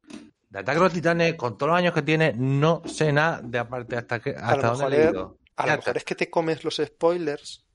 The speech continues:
Speaker 2: pero tu cerebro tiene el poder de eliminar el recuerdo y no, y no te acuerdas.
Speaker 1: No, no, no, porque me ha pas-, a veces me he comido spoilers de otras cosas y me acuerdo,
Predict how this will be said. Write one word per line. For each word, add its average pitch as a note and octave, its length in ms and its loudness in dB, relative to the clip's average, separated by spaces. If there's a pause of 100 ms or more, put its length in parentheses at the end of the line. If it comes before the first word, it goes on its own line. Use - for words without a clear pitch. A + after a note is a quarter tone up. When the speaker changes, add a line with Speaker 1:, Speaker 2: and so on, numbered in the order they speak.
(160)
Speaker 2:
pero B2+ 200 -4
tu B2 100 -10
cerebro C3+ 380 -2
tiene D#3 160 -2
el D#3 100 -6
poder D3+ 320 0
de B2 80 -2
eliminar A2 380 -6
el C3+ 100 -2
recuerdo D3+ 500 -4
y C3+ 60 -6
no, C#3 180 -8
y B2 60 -12
no B2 80 -10
te C3+ 80 -4
acuerdas. A#2+ 540 -10 (340)
Speaker 1:
No, A2 320 2
no, G2+ 160 2
no, F2+ 360 -10
porque G2+ 320 0
me G#2+ 100 2
ha A2+ 40 -2
pas-, C3 240 -2
a G#2 200 0
veces A2+ 240 0
me A2 320 -2
he - 20 0
comido B2+ 240 -2
spoilers A#2 300 -2
de A2 60 -6
otras G2+ 180 -12
cosas A2+ 320 -2
y F#2 80 -6
me F2 100 -10
acuerdo, F2+ 460 -12